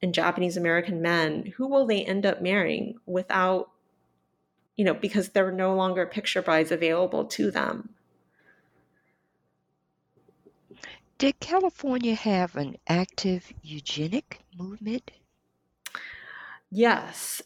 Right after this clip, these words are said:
Speaker 1: Um, in fact, um, the argument could be made that, um,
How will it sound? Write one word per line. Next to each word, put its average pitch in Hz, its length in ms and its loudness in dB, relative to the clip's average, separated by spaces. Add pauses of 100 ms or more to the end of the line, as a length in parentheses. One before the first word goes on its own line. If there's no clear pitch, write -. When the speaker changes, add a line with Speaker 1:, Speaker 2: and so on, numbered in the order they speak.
Speaker 1:
Um, 175 680 0
in 208 160 2
fact, 220 580 0 (240)
um, 175 640 2 (240)
the 190 120 -6
argument 208 400 2
could 202 160 -2
be 190 140 0
made 175 580 2 (120)
that, 170 680 0
um, 160 360 2